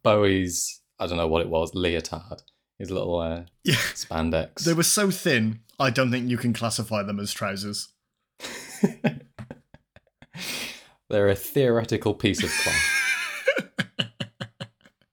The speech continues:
Speaker 2: I really enjoyed Labyrinth, you know. That's one of my favourite episodes we've done so far, and it was quite early on. I wish I'd saved it for later, 'cause I think we'd have had more fun,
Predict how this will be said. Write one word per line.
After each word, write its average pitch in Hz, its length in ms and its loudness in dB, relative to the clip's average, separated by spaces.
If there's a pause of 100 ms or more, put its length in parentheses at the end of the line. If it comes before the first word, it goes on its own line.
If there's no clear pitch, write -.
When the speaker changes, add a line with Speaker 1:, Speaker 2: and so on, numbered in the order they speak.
(1120)
Speaker 2:
I 285 60 2
really 247 380 0
enjoyed 175 380 2
Labyrinth, 101 460 -4
you 101 60 -4
know. 98 180 -6
That's 156 200 -6
one 170 120 2
of 143 120 -4
my 143 320 -2
favourite 143 400 -4
episodes 120 440 -4
we've 113 160 -4
done 117 220 -2
so 107 160 -6
far, 98 400 -8
and 127 80 -6
it 131 40 -2
was 131 100 -4
quite 202 280 -2
early 147 280 0
on. 107 240 -2
I 131 80 -4
wish 143 480 -2 (220)
I'd 117 140 -4
saved 127 300 0
it 117 80 -10
for - 100 -8
later, 110 460 -4 (360)
'cause - 100 -12
I 117 40 -4
think 139 180 -2
we'd 123 100 2
have 117 100 2
had 120 180 2
more 120 260 2
fun, 98 560 -4